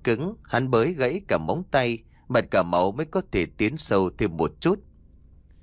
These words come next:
Nhưng mà trời cũng chiều lòng người, từng mảnh đất bị gỡ ra, từ từ chậm chậm một cái hố đất thành hình. Càng đào xuống sâu thì bên dưới lại càng ẩm ướt,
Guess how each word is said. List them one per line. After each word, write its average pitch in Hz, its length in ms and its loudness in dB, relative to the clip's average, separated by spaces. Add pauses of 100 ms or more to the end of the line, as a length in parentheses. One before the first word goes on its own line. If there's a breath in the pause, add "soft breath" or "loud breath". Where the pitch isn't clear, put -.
(460 soft breath)
Nhưng 185 200 2
mà 120 100 4
trời 107 460 2
cũng - 300 -6
chiều 107 180 2
lòng 92 320 -2
người, 85 420 0 (200)
từng 104 220 2
mảnh 92 240 0
đất 196 140 0 (200)
bị 87 260 2
gỡ 101 220 0
ra, 123 420 -2 (120)
từ 104 160 4
từ 98 260 0
chậm 85 320 -2
chậm 90 340 0
một 87 200 0
cái 117 120 0
hố 98 340 2
đất 190 200 -2
thành 80 220 -4
hình. 76 320 -4 (720 soft breath)
Càng 117 300 0
đào 107 200 2
xuống 185 220 -6
sâu 160 420 0
thì 95 200 2
bên 139 260 -4
dưới 120 360 0
lại 101 200 0
càng 85 260 -2
ẩm 76 280 0
ướt, 180 140 2